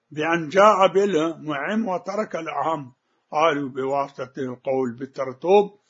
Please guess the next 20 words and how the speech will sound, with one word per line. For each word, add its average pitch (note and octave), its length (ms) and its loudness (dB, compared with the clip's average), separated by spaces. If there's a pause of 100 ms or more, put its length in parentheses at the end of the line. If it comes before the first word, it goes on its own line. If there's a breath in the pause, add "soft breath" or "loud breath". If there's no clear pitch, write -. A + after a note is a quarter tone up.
(280 soft breath)
الذي C#3+ 580 -6
ابتدعها D3 840 -4 (340)
من C#3+ 400 -4 (320)
مبتكرات D3+ 800 2 (420)
المحقق C3 600 -6
الثاني D3 560 -4
رضوان C3 380 -8
الله C3 260 -10
تعالى C3+ 260 -6
عليه، G#3 480 4 (400)
فيحكم E3 880 -4
بالصحة. B2+ 600 -10 (800)
السيد G3+ 400 0
الأعظم G3 520 4
رفض F3+ 720 2 (360)
هذا F3+ 360 2
الدليل E3+ 460 -4
إذن F3 520 -2 (360)
باعت-، D#3 300 -2
باعتبار D#3+ 1040 2